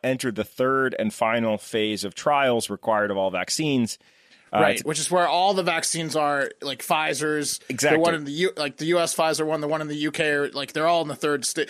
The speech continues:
Speaker 2: So he's just skipping the third
Speaker 1: He
Speaker 2: state.
Speaker 1: mo-, he moved the goalpost.
Speaker 2: Got
Speaker 1: It's,
Speaker 2: it.
Speaker 1: it's about as suspicious
Speaker 2: Got
Speaker 1: as
Speaker 2: it.
Speaker 1: a Kenyan guy not winning a marathon. Like, like someone definitely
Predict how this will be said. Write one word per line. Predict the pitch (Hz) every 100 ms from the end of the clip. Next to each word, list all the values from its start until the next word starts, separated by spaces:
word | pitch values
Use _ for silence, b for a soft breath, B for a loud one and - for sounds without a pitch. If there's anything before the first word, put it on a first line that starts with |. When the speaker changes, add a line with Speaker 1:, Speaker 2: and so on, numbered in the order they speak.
| B
Speaker 2:
So | -
he's | 180 214
just | -
skipping | - 185 170 143
the | 135
third | 135 113
Speaker 1:
He | 123
Speaker 2:
state. | 160 160
Speaker 1:
mo-, | 175 180
he | 151
moved | 165 170 175 175 139
the | 131
goalpost. | 123 127 107 104
Speaker 2:
Got | 147 123
Speaker 1:
It's, | 104
Speaker 2:
it. | 113
Speaker 1:
it's |
about | 110 139
as | 139
suspicious | 127 - 127 127
Speaker 2:
Got | 117
Speaker 1:
as | 101
Speaker 2:
it. |
Speaker 1:
a |
Kenyan | - 131 135 120 113
guy | 107 98
not | 104 113
winning | 104 101
a | 95
marathon. | 92 85 - 58 58 -
Like, | 90 -
like | 95 92
someone | - 127 117 101
definitely | 113 - 107 101 92